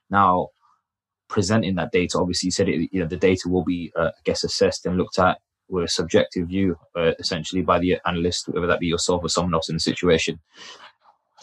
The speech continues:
How do you then go about presenting that information back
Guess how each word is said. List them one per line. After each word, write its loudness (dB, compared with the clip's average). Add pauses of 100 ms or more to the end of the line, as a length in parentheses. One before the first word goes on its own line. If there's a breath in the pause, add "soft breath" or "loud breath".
(240)
How 2
do -6
you -2
then -2
go 0
about 0
presenting 0
that 0
information 0
back 0